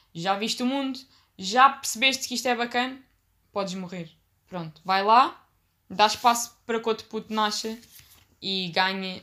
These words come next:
a oportunidade de viver como tu viveste. Isto esperando que foi tudo bacana. Depois,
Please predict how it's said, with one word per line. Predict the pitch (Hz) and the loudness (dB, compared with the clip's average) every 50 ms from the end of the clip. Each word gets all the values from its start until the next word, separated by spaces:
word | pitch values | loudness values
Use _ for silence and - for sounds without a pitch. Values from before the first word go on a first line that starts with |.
| - - | -10 -6
a | - | -6
oportunidade | 185 180 180 - - 190 185 185 185 185 180 175 170 | -6 -6 -6 -10 -12 -10 -8 -4 -2 -2 -2 -2 -4
de | 170 | -8
viver | 180 165 180 175 | -8 -8 -8 -10
como | - 180 180 | -8 -8 -10
tu | 175 175 165 | -10 -10 -12
viveste. | 165 175 165 170 - - - - - - _ _ _ _ _ _ _ _ _ _ _ _ _ _ _ _ _ _ _ _ | -12 -12 -12 -12 -14 -16 -18 -20 -20 -20 _ _ _ _ _ _ _ _ _ _ _ _ _ _ _ _ _ _ _ _
Isto | - - - - | -8 -6 -4 -4
esperando | - - 277 277 277 277 269 | -2 2 2 4 4 2 0
que | - - | -4 -6
foi | 277 269 240 | -8 -8 -8
tudo | - - 285 254 240 | -8 -8 -8 -6 -4
bacana. | 294 294 294 208 170 156 156 160 - _ _ _ _ _ _ _ _ - - - - - _ _ _ _ _ _ _ _ _ | -4 -4 -4 -4 -6 -6 -8 -12 -16 _ _ _ _ _ _ _ _ -18 -18 -16 -18 -20 _ _ _ _ _ _ _ _ _
Depois, | - - - 240 214 196 - | -6 0 2 2 2 2 0